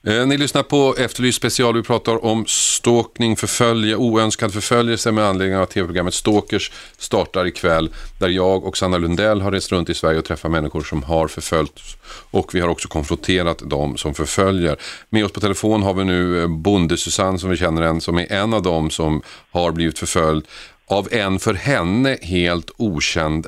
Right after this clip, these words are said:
man. Eh, och en, en person som hade fått för sig att de två hade ett kärleksförhållande.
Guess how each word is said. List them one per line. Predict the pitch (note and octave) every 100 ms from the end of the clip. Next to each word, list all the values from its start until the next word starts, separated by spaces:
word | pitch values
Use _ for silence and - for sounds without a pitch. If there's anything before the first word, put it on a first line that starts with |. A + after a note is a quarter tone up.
| F#2
man. | A2 C#3+ E2+ D2+ D#2 D#2+ - - _ G2
Eh, | F#2 F2+ F#2 E2+ - _ _ - A1 - - - -
och | A2 - - - -
en, | F#2+ F#2+
en | G2 F2 G2+
person | - G#2+ A#2 A2 A2
som | - G#2 F#2+
hade | F#2+ F#2
fått | F#2 -
för | - F#2 G2+
sig | - F#2 F2
att | F2+ - -
de | E2+ E2+
två | D#2+ D#2 C#2+
hade | E2+ C#2 C#2+
ett | - -
kärleksförhållande. | F#2+ D#2+ D2 - E2 A2 B2+ B2 A#2